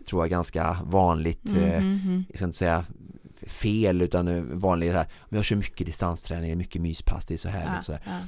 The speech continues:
Speaker 1: Varför blir jag aldrig bättre? Eller jag kör mycket bara hit, hit, hit, men så kör de aldrig den här aerobasen. Och det behöver vi också.
Speaker 2: Mm.
Speaker 1: Eh, och det, det, det enda sättet vi kan få det,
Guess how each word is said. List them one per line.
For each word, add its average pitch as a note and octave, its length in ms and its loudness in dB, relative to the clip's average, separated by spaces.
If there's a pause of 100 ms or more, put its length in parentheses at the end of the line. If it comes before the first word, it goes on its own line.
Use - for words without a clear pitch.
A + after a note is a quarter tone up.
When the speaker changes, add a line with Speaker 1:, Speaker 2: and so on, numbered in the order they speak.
(320)
Speaker 1:
Varför G#2 180 -6
blir G2+ 100 4
jag F#2 80 6
aldrig E2+ 140 0
bättre? - 320 -4
Eller F#2 240 -2 (100)
jag F#2+ 80 -2
kör F#2+ 120 0
mycket F#2 340 -2
bara F#2 200 0
hit, - 380 0
hit, - 280 -2
hit, - 260 2 (240)
men E2+ 80 -10
så - 80 -2
kör A2+ 160 4
de G#2 160 2
aldrig G2+ 320 2
den C3 80 4
här G#2 60 4
aerobasen. E2 600 2 (460)
Och - 100 -10 (100)
det G2+ 200 4
behöver G2 320 6
vi F2+ 80 2
också. - 400 4 (280)
Speaker 2:
Mm. F3 280 -4
Speaker 1:
Eh, F#2+ 220 0
och G2 200 0
det, G#2+ 260 6
det, G2+ 560 2
det F2+ 260 0
enda G2 140 2
sättet G#2+ 200 -2
vi F2 40 -4
kan F#2+ 140 0
få D#3 280 2
det, E2+ 280 0